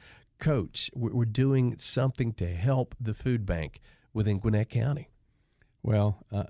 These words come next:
Speaker 2: Gary, and I've, like I said, I've known you since nineteen ninety-three, and y-, you have always, uh, you're very successful. You're, you're, evo-, uh, you, you know, everybody in Atlanta knows Gary Martin Hayes, but I remember when nobody knew you,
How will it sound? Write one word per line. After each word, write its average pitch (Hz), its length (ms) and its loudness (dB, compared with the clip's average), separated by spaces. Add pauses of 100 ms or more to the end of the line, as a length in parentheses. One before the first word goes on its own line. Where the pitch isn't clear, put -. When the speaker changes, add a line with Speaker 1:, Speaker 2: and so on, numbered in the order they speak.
(120)
Speaker 2:
Gary, 117 320 2
and 110 120 2
I've, 107 200 -2
like 107 260 -2
I 104 80 0
said, 101 240 -2
I've 101 180 -2
known 107 300 2
you 104 260 2
since - 300 -6
nineteen 107 400 2
ninety-three, 104 720 2
and 90 200 2
y-, 92 200 0
you 104 320 2
have 95 200 2
always, 101 600 2 (580)
uh, 92 300 2
you're 113 220 4
very 120 280 4
successful. 110 800 0 (180)
You're, 104 320 2
you're, 104 140 2
evo-, 92 320 0
uh, 107 260 0
you, 104 200 -2
you 113 120 4
know, 90 140 4
everybody 113 400 2
in 110 60 4
Atlanta 98 280 2
knows 92 240 2
Gary 90 220 0
Martin 87 320 -2
Hayes, 90 440 -2 (520)
but 101 160 2
I 113 80 6
remember 117 420 4
when 104 160 6
nobody 107 400 4
knew 95 140 2
you, 92 320 2